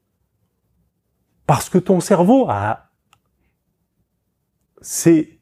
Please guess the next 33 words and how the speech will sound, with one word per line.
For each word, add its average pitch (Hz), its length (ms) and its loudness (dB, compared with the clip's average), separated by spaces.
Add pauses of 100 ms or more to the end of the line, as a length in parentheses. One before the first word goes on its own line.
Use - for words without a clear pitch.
câblé 180 600 2 (1040)
pour - 200 0
que - 60 -14
ça 185 140 -2
devienne 143 380 0
quelque - 200 -12
chose 139 200 -6
de 98 100 -4
naturel. 87 720 -10 (1500)
Et 170 140 2 (380)
ce 247 180 0
fonctionnement 208 680 0 (640)
est 165 80 4
le 170 120 4
même 196 260 2 (240)
pour 220 360 2
tout 208 160 4
ce - 60 -10
que - 80 2
tu - 220 -2
apprends. 120 460 -2
Au 117 120 -2
départ, 104 360 -2
tu - 120 -10
es 107 40 -2
en 98 40 -2
mode 98 220 -2
galère 127 440 2
et 107 140 0
à 98 60 -2
force 131 360 0
de 104 80 2
pratiquer 139 840 0